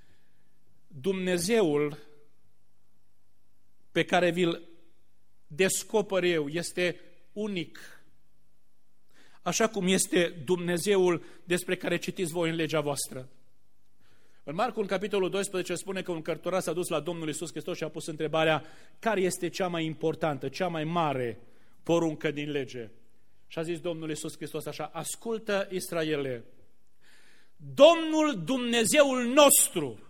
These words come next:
este un singur Domn."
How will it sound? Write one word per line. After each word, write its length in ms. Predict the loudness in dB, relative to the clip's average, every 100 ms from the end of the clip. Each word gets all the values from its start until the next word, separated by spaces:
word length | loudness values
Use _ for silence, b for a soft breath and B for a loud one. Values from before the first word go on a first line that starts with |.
| -16 b b b
este 720 | 4 6 6 6 8 8 6 -12 -2
un 420 | 8 8 8 2 -2 -16 -4
singur 800 | 2 8 8 8 4 6 6 6
Domn." 840 | 12 12 12 12 8 6 4